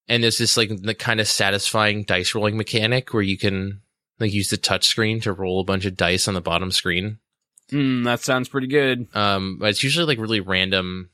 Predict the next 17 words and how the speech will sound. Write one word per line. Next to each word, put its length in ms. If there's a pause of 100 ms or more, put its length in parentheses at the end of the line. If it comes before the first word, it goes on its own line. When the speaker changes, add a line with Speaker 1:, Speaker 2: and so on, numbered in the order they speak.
(140)
Speaker 1:
It'll 140
be 80
like, 200
"Hey, 260
I 40
wanna 180
use 200
this 120
attack 440
that, 260 (640)
um, 420 (520)
impairs, 1120 (120)
uh, 180
one 480
target's 500
ability, 840 (580)
uh, 300